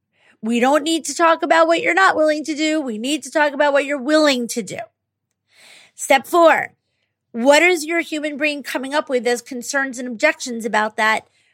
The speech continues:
Great. We can work with that. That's just a fucking mind, right? Ooh, ooh, we're not scared of your human brain. We're gonna work with it. And then step five, what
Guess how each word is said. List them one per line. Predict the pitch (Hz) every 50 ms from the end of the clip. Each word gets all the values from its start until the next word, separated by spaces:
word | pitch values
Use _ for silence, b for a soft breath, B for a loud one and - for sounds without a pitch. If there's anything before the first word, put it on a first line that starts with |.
| _ _ _ _ _ _ _ _ _ 226 226
Great. | 202 277 294 302 294 269 247 233 - _ _ _ _ -
We | 254 240 320 330
can | 330 311 285 269
work | 254 254 254 254
with | 247 - 240
that. | - 190 170 - - _ _ _ _ _ _ -
That's | 226 294 302 311 -
just | - 277 - -
a | 254
fucking | - - 240 240 226 202 190
mind, | 190 180 165 - - _ _ _
right? | 202 220 233 247 247 240 _ -
Ooh, |
ooh, | 285 302 311 320 320 311 311 285 269 285 302 311 311 294 262
we're | 233 254
not | 262 285 285 - -
scared | - - - 220 214 214 196
of | 208 190
your | 202 202 196
human | 190 - 202 196 196 185 185
brain. | 202 208 208 214 214
We're | 214 220
gonna | 226 226 254 240
work | 226 220 233 254 254 -
with | - 202 165
it. | 139 104 - - _ _ _ _ b b b b b b b b b b b -
And | 254 254 262
then | 262 254 254
step | - - - 247 - -
five, | - - 302 311 320 285 247 226 220 220 208 _ _ _ _ _ _ _ _ _
what | - 208 220 277 277 311 311 - -